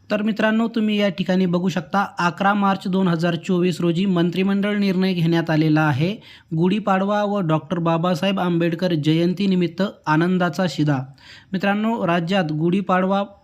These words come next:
व डॉक्टर बाबासाहेब आंबेडकर जयंती आदी सणानिमित्त आनंदाचा शिदा वितरणाचा निर्णय मंत्रिमंडळाने घेतला आहे. या निर्णयानुसार अंत्योदय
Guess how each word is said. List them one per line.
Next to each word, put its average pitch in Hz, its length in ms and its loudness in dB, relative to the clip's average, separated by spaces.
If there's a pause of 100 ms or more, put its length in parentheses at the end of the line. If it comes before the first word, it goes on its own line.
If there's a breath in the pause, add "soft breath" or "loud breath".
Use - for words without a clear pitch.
(260)
व 185 180 2 (140)
डॉक्टर 156 300 0
बाबासाहेब 185 520 0
आंबेडकर 180 460 0 (380 loud breath)
जयंती 185 720 0 (140)
आदी 175 320 2
सणानिमित्त 180 800 0 (440 loud breath)
आनंदाचा 196 640 0
शिदा 175 360 0
वितरणाचा 180 640 0
निर्णय 175 420 0 (260 loud breath)
मंत्रिमंडळाने 180 840 0
घेतला 151 400 0
आहे. 160 260 2 (420 loud breath)
या 202 240 4
निर्णयानुसार 185 880 0 (440 loud breath)
अंत्योदय 202 600 0